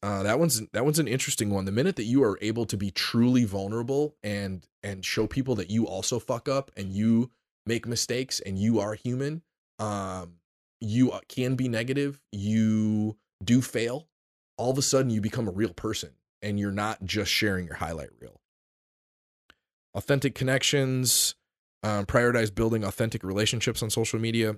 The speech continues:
engage with people who appreciate and respect your true self rather than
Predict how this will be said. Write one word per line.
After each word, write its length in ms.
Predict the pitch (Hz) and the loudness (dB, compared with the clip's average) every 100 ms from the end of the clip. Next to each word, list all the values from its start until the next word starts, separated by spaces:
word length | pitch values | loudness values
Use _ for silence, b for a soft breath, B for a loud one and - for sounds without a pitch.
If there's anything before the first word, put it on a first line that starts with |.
| - | -6
engage 300 | 104 107 107 | 0 2 2
with 100 | 98 | 0
people 240 | 120 113 | -2 0
who 60 | 104 | 0
appreciate 500 | 87 - 123 - 123 | 2 2 2 0 -2
and 40 | 95 | -2
respect 420 | 92 - 98 - | -2 -2 -4 -4
your 120 | 87 | -6
true 320 | - - 123 | -6 2 4
self 380 | 156 - 147 156 | 4 4 2 0
rather 280 | 95 104 104 | 0 0 0
than 240 | 101 95 | -2 -6